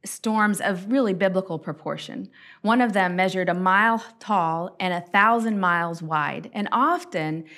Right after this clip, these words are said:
the air would carry those dust storms from the middle of the United States all the way to one time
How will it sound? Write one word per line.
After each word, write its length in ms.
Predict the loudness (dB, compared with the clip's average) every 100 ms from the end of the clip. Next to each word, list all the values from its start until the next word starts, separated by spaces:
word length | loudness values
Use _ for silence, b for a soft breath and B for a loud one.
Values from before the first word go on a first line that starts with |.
| B B
the 180 | -8 -2
air 340 | 0 2 2
would 200 | 2 -2
carry 360 | -6 -2 0 2
those 240 | 0 -2
dust 260 | -2 -4 -4
storms 440 | -6 -4 -2 -6 -10 B B B
from 280 | -2 2 2
the 120 | 2
middle 520 | 2 4 4 2 0
of 140 | -2 0
the 80 | 0
United 380 | 2 2 0
States 420 | -6 -2 -2 -2 -6 0
all 260 | 2 2
the 100 | 2
way 320 | 2 4 4 0
to 140 | -2
one 300 | -2 0 0
time 500 | -2 0 0 0 -4